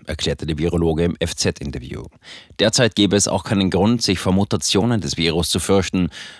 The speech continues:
Noch immer finde man lediglich Subvarianten von Omikron, wie man sie bereits im vergangenen Jahr beobachtet habe.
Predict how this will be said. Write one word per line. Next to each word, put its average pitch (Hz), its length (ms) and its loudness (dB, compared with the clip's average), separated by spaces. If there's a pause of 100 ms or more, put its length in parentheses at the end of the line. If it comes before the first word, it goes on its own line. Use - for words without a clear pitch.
Noch 123 240 0
immer 123 240 2
finde 107 280 2
man 92 200 2
lediglich 104 560 0
Subvarianten 90 840 0
von 101 220 -2
Omikron, 87 680 0 (300)
wie 104 100 4
man 117 160 4
sie 117 120 -2
bereits 101 340 0
im - 80 -2
vergangenen 78 500 -4
Jahr 76 200 -2
beobachtet - 560 -2
habe. - 80 -6